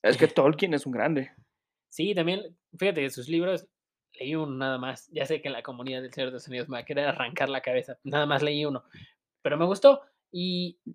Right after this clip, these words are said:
Speaker 1: Créeme, muchos con decir que has leído un libro te quieren arrancar la cabeza, y eso yo lo vi
Speaker 2: <laughs>
Speaker 1: cuando entré a un club de literatura y me quedé como que,
Speaker 2: <laughs>
Speaker 1: "Señoras y señores, pensé que ustedes eran los buenos".
Speaker 2: <laughs>
Speaker 1: No son buenos.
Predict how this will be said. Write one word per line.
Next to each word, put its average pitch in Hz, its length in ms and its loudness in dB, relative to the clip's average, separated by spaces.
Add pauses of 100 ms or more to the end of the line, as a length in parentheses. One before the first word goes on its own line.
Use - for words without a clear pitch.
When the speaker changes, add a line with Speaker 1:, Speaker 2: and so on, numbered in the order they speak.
(600)
Speaker 1:
Créeme, 175 280 10
muchos 170 300 6
con 147 100 6
decir 160 220 2
que 160 60 8
has 151 60 4
leído 156 160 2
un 151 60 2
libro 151 220 6
te - 240 -4
quieren 143 240 0
arrancar 113 340 4
la 120 160 2
cabeza, 113 440 4
y 120 100 2
eso - 160 6
yo 135 120 6
lo 135 100 8
vi 131 100 8
Speaker 2:
<laughs> - 0 -
Speaker 1:
cuando 131 200 6
entré 120 160 2
a - 20 6
un 120 60 2
club 127 180 2
de 131 80 4
literatura 120 540 2
y 143 40 2
me 127 120 2
quedé 120 220 2
como 120 200 2
que, 117 200 2
Speaker 2:
<laughs> - 420 -6
Speaker 1:
"Señoras 175 520 6
y 156 40 2
señores, 151 460 2
pensé 151 300 0
que 185 80 -2
ustedes 180 320 0
eran 180 160 2
los 143 140 2
buenos". 151 540 2 (420)
Speaker 2:
<laughs> 262 460 -8 (540)
Speaker 1:
No 143 220 0
son 233 200 2
buenos. 202 500 4